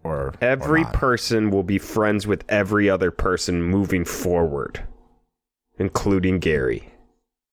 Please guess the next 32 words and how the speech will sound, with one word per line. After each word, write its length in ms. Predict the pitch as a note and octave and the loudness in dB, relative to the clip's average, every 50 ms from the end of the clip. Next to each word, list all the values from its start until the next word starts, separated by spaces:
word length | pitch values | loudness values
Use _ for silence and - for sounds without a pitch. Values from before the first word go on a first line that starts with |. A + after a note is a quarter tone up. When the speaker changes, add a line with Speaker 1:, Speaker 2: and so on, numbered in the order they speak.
| _ _ _ _ _ - - | _ _ _ _ _ -6 -4
Speaker 1:
At 100 | A2 - | -4 -2
the 100 | B2 G#2 | -2 -2
rose 280 | F2+ F#2 G2+ B2 C3+ | 0 0 0 2 0
ceremony, 580 | - - F#2 F2+ E2+ E2+ E2+ E2 D#2+ D#2+ D#2+ - _ _ - | 0 0 0 0 0 0 0 0 -2 -4 -6 -8 _ _ -10
when 320 | F2 F#2 F#2+ F#2+ F2+ E2 | -6 -4 -2 -2 -2 -2
some 220 | - - - G2 F#2+ | -2 0 0 0 0
people 260 | G#2+ G#2+ - G#2+ F2 | -2 -2 -2 -2 0
left, 380 | E2+ F2 G#2 A2+ - - - G#2+ _ _ _ _ _ _ - | 0 0 0 0 -2 -8 -14 -16 _ _ _ _ _ _ -8
you 180 | G2 F#2 F#2 | -4 -2 0
heard, 500 | E2+ G2 G2 F#2 F2 E2+ D2 - - - - _ _ _ _ _ _ _ - | 2 2 2 2 0 0 -2 -6 -10 -12 -14 _ _ _ _ _ _ _ -6
Speaker 2:
"I'll 100 | - F#2 F#2 | -4 -4 -2
call 240 | - G#2 G2+ A#3+ A#3+ | 0 0 0 2 2
ya." 200 | - - - - - _ _ - | 0 -2 -4 -10 -18 _ _ -6
Speaker 1:
"Call 360 | - - - C3 B2+ B2 A#2+ G#2 | -4 -2 0 2 2 0 0 -2
me," 280 | E2+ C2+ - - - _ _ _ _ _ - | -6 -10 -12 -16 -18 _ _ _ _ _ -6
which 200 | - F#2+ F2+ G#2 | -2 0 2 2
Speaker 2:
Yeah. 100 | A2+ A2 | 4 2
Speaker 1:
is, 360 | G2 F#2+ F2+ E2 - - - - _ _ _ _ _ _ _ _ _ _ _ _ _ _ _ _ _ _ - - - _ _ _ _ _ _ _ _ _ _ _ _ _ _ - | 2 0 0 -2 -2 -4 -4 -8 _ _ _ _ _ _ _ _ _ _ _ _ _ _ _ _ _ _ -20 -20 -20 _ _ _ _ _ _ _ _ _ _ _ _ _ _ -8
that's 300 | G2 G#2 G#2 A2+ - - | -2 -2 0 0 0 0
the 60 | A#2 | 0
most, 280 | A2+ G#2+ G#2 - - - | 0 0 0 0 0 0
like, 180 | G2+ F2 E2+ - - - - _ _ _ - | 0 -2 -2 -4 -8 -18 -20 _ _ _ -4
old, 580 | G2+ A2 A2+ A#2 A#2 A#2+ G#2+ G#2 G#2+ - - - - | 0 2 2 2 2 0 -2 -4 -10 -12 -10 -6 -2
old 260 | A2+ B2+ E3 F#3 E3+ | 0 2 2 2 2
ladies 460 | E3 C#3+ C#3+ C3 C3 B2+ B2 A#2 - | 2 0 0 2 2 0 0 0 -2
call 440 | - _ - - - A#2+ A#2 A2+ G#2+ | -6 _ -4 -2 0 0 2 2 0
each 180 | F#2+ F2 - - | 0 0 0 -2
other 260 | F2+ D#2+ - D2 C#2 - | -2 -2 -2 -6 -6 -4
and 140 | F2 F2+ F#2 | -4 -2 0
they 100 | F2+ F#2 | -2 -2
just 280 | F#2 - G2 - - - | 0 0 0 0 0 -2
talk. 440 | - E2+ C2+ - - - - - | -2 -4 -4 -6 -8 -12 -16 -18